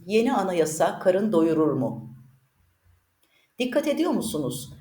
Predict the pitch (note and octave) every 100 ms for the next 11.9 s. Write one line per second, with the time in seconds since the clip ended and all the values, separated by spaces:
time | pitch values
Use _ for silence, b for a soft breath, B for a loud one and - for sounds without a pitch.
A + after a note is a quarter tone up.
0 | B - A#3 C#4+ G#3+ D#3 D3 - - -
1 | - G#3+ A3 - - F3+ D#3+ D3 C#3+ D#3+
2 | A#3 C#4 F#3+ D#3+ - G#3 B3+ B3+ - D#3
3 | C3 B2+ A#2+ - - - _ _ _ _
4 | _ _ B3 B3+ C4 B3 A#3 G#3 A#3 -
5 | - C#4 C#4 A3 G#3 G#3 G3+ F3+ A3 A3+
6 | F#3+ D#3 E3 D#3+ F3+ A3 - A3 A#3+ A#3
7 | A#3+ - B B B B G3 G#3 G#3 G#3
8 | G#3+ G#3+ G3+ A#3 G3 G3 F#3 F3 F3 G#3+
9 | - F#3+ F#3 F3 F#3 - B B - A3
10 | G#3+ A3 G#3+ A3 G3+ G3+ G#3+ A3+ A3 G3
11 | F#3+ - C#3+ C3+ C3 A2+ - -